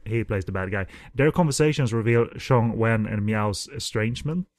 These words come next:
uh, father and daughter, as well as Chong Wen's, uh, preference for police work over family time. Meanwhile, he senses bad vibes in Wu Bar, a suspicion that proves correct when masked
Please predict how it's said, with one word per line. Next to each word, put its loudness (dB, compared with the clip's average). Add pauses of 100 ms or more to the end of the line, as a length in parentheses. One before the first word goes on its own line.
uh, -2
father -4
and -2
daughter, -2
as -4
well 0
as -4 (460)
Chong 2
Wen's, 0
uh, 0 (800)
preference 0
for -4
police -2
work -2
over -6
family -6
time. -10 (340)
Meanwhile, 2
he -4
senses 0
bad -2
vibes -10
in -6
Wu -6
Bar, -4
a -6
suspicion -2
that 0
proves 0
correct -2
when -2
masked -4